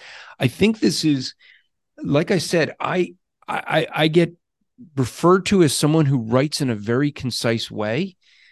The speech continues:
And that's what I found with, with this book. I found it to be very concise, very easy to read, yet there's a lot of meat there. There's a lot to dig into.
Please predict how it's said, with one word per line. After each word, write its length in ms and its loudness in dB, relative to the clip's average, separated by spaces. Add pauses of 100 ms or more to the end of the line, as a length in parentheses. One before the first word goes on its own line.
(340)
And 280 4
that's 240 0
what 100 0
I 120 0
found 420 0
with, 360 -6
with 280 0
this 180 4
book. 340 -4
I 60 -6
found 320 0
it 100 -4
to 40 -8
be 160 0
very 400 2
concise, 840 0
very 600 2
easy 400 2
to 80 2
read, 480 0
yet 400 0
there's 180 -2
a 60 -4
lot 260 -2
of 80 2
meat 380 0
there. 260 0
There's 220 -4
a 60 -4
lot 340 -2
to 80 -8
dig 280 0
into. 460 4